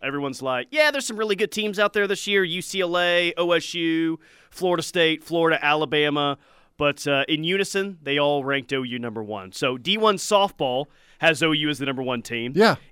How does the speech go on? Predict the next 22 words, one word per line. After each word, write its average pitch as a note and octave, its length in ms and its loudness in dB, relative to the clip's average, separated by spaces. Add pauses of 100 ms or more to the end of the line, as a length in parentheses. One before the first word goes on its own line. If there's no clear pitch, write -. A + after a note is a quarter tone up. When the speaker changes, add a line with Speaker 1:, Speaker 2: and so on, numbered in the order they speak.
Speaker 1:
E F3 140 4
S - 140 0
P F#3+ 180 -2
N F#3 120 2
U F3+ 120 4
S F3 140 0
A F#3 60 2
Softball F#3 560 2
has D3+ 200 2
O D3+ 80 4
U C#3 140 -2
as B2+ 100 -4
the C3 60 -6
number B2+ 180 -6
one B2 180 -4
team. B2 340 -8 (260)
They're D#3 100 -2
the D3 80 -6
Big E3 160 0
Twelve F#3 260 0
preseason E3 600 -4
favorite. G#3 480 2